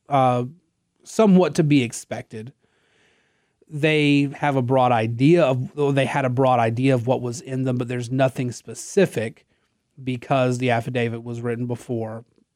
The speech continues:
the raid. Uh, this is,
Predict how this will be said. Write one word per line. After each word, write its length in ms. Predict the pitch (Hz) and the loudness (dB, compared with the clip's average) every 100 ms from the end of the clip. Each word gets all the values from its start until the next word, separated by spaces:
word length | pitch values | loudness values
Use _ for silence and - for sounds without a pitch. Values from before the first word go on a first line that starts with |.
| _ _ | _ _
the 200 | 123 117 | -10 -6
raid. 400 | 127 131 - - _ _ _ _ _ _ _ _ | -4 -4 -8 -20 _ _ _ _ _ _ _ _
Uh, 460 | 143 135 123 107 107 - _ _ _ _ _ _ _ _ _ _ _ _ _ _ _ _ _ _ _ _ _ _ _ _ _ _ _ _ _ | 2 4 4 2 -2 -12 _ _ _ _ _ _ _ _ _ _ _ _ _ _ _ _ _ _ _ _ _ _ _ _ _ _ _ _ _
this 460 | 147 175 202 - | 0 2 4 2
is, 560 | - 170 170 170 156 | 0 4 6 6 4